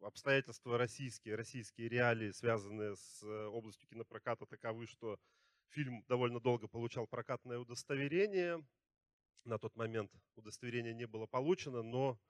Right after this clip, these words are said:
сейчас, когда Игорь Борисович оказался в России, мы посчитали, что более оптимального, э, и лучшего повода мы для этого показа найти не сможем. Я бы хотел сейчас передать микрофон Игорю Борисовичу,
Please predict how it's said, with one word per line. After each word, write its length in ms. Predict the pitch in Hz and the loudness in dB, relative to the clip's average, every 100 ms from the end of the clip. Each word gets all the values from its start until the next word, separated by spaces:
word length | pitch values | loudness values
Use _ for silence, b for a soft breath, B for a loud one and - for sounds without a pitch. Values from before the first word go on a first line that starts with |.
| b b b b - | b b b b -20
сейчас, 460 | - 143 156 170 - | -8 -4 2 2 2
когда 240 | 139 123 | -4 0
Игорь 180 | 127 120 | 0 0
Борисович 480 | 110 123 117 120 - | 0 0 -2 -8 -8
оказался 400 | 120 120 113 127 | -4 -2 -2 -2
в 60 | 117 | 2
России, 580 | 123 - 190 202 196 170 _ _ _ _ _ _ _ - | 2 2 -2 2 2 2 _ _ _ _ _ _ _ -14
мы 140 | 120 110 | -6 -2
посчитали, 540 | 110 - - 139 131 | 0 -2 4 6 6
что 400 | 101 - 107 101 b b b | 2 -6 -8 -8 b b b
более 680 | - 110 147 156 143 131 123 - | -6 6 8 10 10 8 4 -4
оптимального, 920 | - - 135 127 123 120 117 110 101 98 _ _ _ _ _ _ | -14 -8 -2 4 4 4 4 4 2 -2 _ _ _ _ _ _
э, 280 | 110 110 113 | 0 2 4
и 20 | |
лучшего 400 | 127 131 135 117 | 2 2 2 2
повода 640 | - 127 120 107 107 95 - | 4 2 2 2 0 0 -8
мы 400 | 110 113 131 131 107 | -8 -2 0 0 0
для 140 | 113 | 2
этого 200 | 107 110 | 2 2
показа 400 | 98 104 117 107 | -4 -2 -2 -2
найти 300 | 98 101 - | -4 -4 -4
не 100 | 110 | -8
сможем. 460 | 101 107 95 90 85 b b b 120 | -6 -2 -2 -2 -10 b b b 4
Я 120 | 135 | 6
бы 100 | 123 | 6
хотел 260 | 139 139 | 2 0
сейчас 400 | 123 - 135 98 - _ | -2 2 2 2 -8 _
передать 320 | 135 127 127 | 2 6 6
микрофон 400 | 131 127 123 131 | 4 -2 2 4
Игорю 220 | 123 127 | 6 6
Борисовичу, 680 | 123 135 175 135 110 - 90 | 8 6 4 2 0 0 -8